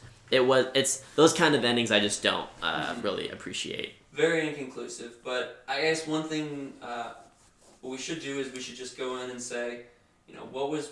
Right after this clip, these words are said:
Speaker 2: one thing that this movie did really well,
Speaker 1: Mm-hmm.
Speaker 2: and then what was one thing that this movie did, uh, pretty poorly, or, you know, could have worked on, maybe could have done something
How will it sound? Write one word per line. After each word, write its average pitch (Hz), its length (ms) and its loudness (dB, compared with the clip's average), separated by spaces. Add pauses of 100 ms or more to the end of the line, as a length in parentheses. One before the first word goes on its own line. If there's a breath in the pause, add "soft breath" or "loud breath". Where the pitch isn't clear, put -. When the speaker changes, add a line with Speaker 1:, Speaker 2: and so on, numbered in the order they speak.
Speaker 2:
one 131 260 -6
thing 127 260 -10
that 120 140 -10
this 123 180 -12
movie 120 220 -12
did 107 160 -12
really 107 220 -8
well, 127 480 -2
Speaker 1:
Mm-hmm. 113 480 -2
Speaker 2:
and 127 120 -6
then 127 140 -6
what 123 160 -10
was 123 140 -8
one 131 180 -6
thing 123 240 -10
that 120 100 -8
this 117 200 -14
movie 120 240 -10
did, 120 420 -10 (420 soft breath)
uh, - 260 -10 (580)
pretty 165 180 -2
poorly, 131 480 0
or, 120 380 -8
you 120 60 -10
know, 117 100 -10 (140)
could 139 180 -6
have 123 140 -10
worked 127 240 -6
on, 120 340 -8
maybe 120 160 -10
could 123 140 -14
have 113 80 -12
done 104 100 -10
something - 240 -18